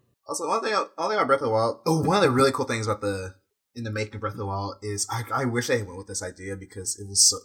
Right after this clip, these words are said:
I would've been, like, amazed by it. But the original name was it the Legend of Zelda Invasion. Bec-, they, one of their things was that, um,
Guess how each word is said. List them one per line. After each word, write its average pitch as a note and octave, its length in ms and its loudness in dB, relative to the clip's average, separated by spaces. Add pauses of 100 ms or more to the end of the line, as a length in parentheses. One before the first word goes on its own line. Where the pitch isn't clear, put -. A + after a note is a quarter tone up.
(520)
I A2 60 -4
would've G#2+ 220 -6
been, G2 100 -12
like, F#2+ 200 -18
amazed F#2 380 -12
by G2+ 200 -6
it. G#2 240 -6 (520)
But A#2+ 140 -2
the B2 80 2
original C3+ 420 2
name A#2 300 -4
was G2+ 180 -2
it G#2 180 -4 (560)
the G#2 80 -8
Legend A2+ 320 -6
of G#2 120 -6
Zelda G2+ 440 -2
Invasion. G2 800 -6 (360)
Bec-, G2+ 120 -12 (320)
they, G#2+ 280 -2
one A#2 140 -6
of B2 60 -2
their A2+ 100 -2
things A2+ 300 -8
was G2+ 180 -6
that, G2 240 -6
um, F#2+ 420 -10